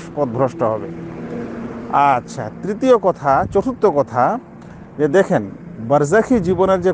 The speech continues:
কথাবার্তা হয়, সেটা কি পৃথিবীর জীবনের মতো আল্লাহ তাআলা ওখানে তাকে জীব দিবেন, জীবের মধ্যে রস থাকবে, শরীরে রক্ত সঞ্চালন হবে, হ্যাঁ, তার, আহ, মানে অন্তরটা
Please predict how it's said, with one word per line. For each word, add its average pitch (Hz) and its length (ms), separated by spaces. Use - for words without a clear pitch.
কথাবার্তা 160 600
হয়, 123 520
সেটা 147 220
কি 165 360
পৃথিবীর 156 500
জীবনের 156 400
মতো 139 440
আল্লাহ 131 340
তাআলা 127 180
ওখানে 123 300
তাকে 123 400
জীব 120 260
দিবেন, 123 440
জীবের 120 340
মধ্যে 123 360
রস 127 380
থাকবে, 123 460
শরীরে 127 420
রক্ত 117 320
সঞ্চালন 131 560
হবে, 120 360
হ্যাঁ, 151 300
তার, 127 280
আহ, 123 600
মানে 123 460
অন্তরটা 139 800